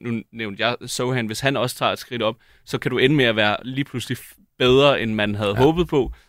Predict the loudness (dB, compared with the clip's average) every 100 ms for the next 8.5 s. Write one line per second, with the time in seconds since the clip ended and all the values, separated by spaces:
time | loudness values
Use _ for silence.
0 | -8 -2 0 2 0 0 -2 -2 -4 -6
1 | -10 -8 0 0 2 2 4 2 0 0
2 | -2 -6 _ _ _ _ _ _ _ -12
3 | -12 -14 _ 0 2 4 4 2 -4 -4
4 | -2 2 0 0 0 0 0 -2 0 0
5 | 0 -2 -4 -2 0 -2 -2 0 2 4
6 | 2 0 -4 -4 -4 -8 _ -2 -2 _
7 | -10 -8 -8 -14 _ _ _ -6 0 0
8 | 0 -4 -2 -4